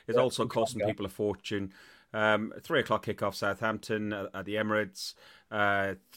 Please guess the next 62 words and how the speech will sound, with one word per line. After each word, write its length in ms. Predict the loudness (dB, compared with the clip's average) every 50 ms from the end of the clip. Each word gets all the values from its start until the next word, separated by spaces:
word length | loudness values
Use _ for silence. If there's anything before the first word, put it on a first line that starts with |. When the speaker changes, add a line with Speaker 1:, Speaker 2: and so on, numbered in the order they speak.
| -20 _ -6
Speaker 1:
uh, 160 | -4 -4 -4 -4
Premier 320 | -2 0 0 2 2 2 2
League, 340 | 2 2 0 -2 -6 -10 -14 -10 -8
uh, 220 | -6 -6 -6 -6 -8 -8
game 280 | -6 -6 -4 -4 -4
on 80 | -6 -6
a 40 | -4
Wednesday 400 | -4 -2 -2 -2 -2 -4 -4 -4
night, 380 | -2 -2 0 0 -2 -2 -6 _ _ -20 -20 -20 _ _ _ -8
uh, 260 | -6 -6 -6 -6 -8 -10
against 300 | -10 -8 -8 -8 -8 -8
West 200 | -10 -10 -8 -6
Ham. 180 | -4 -4 -2 -4
Okay, 180 | -4 -4 -6
it's 120 | -4 -4 -4
in 120 | -2 0
London. 300 | 0 0 0 0 -2 -2
It's 100 | -4 -4
a 40 | -2
London, 320 | -2 0 0 -2 -2 -4
London. 280 | -4 -4 -6 -6 -8 -8
You 60 | -6 -2
Speaker 2:
That's 160 | -2 0 2
Speaker 1:
can't 120 | 6 6
Speaker 2:
right. 80 | 8 8
Speaker 1:
complain 80 | 10 10
Speaker 2:
Yeah, 80 | 12
Speaker 1:
about 100 | 12 12
Speaker 2:
that's 160 | 12 10 12
Speaker 1:
that 80 | 10 10
one. 80 | 10 10
Speaker 2:
sensible. 240 | 6 4 4 4 4 4 -2 -10 -14 _ _ _ _ _ _ _ _ _ _ _ _ _
Speaker 1:
Yeah, 220 | -6 0 0 2 2 2
yeah. 120 | 0 0 0 0
Leeds 360 | 2 4 6 6 6 4 0 -2
five 300 | 0 2 4 4 4 4
thirty 300 | 2 0 0 0 0 -2
on 40 |
a 60 | -4 0
Saturday. 320 | 0 0 0 2 2 0
I'll 80 | 0 2
take 260 | 2 2 0 2 2
that 180 | 2 2 2
rather 180 | 2 0 -2 0
than 100 | -2 -2
a 40 | -4
twelve 300 | -2 0 0 0 0 -2
thirty, 320 | -4 -4 -6 -4 -4 -6
if 120 | -4 -2 -2
I'm 120 | -2 -2
honest. 340 | 0 0 0 -2 -2 0 0
Speaker 2:
You 80 | 2
Speaker 1:
But 140 | 4 4 2 4 6
Speaker 2:
can't 160 | 6 8 10
get 100 | 10 8 10
home, 140 | 8 6 8
Speaker 1:
yeah, 80 | 8 10
I 40 |
Speaker 2:
Fergus. 380 | 10 10 8 6 2 0 -2 -8 -16 _ -8
The 220 | 4 10 12 12 12
last 320 | 12 12 12 12 10 8
train 460 | 8 10 12 12 10 10 6 2 -2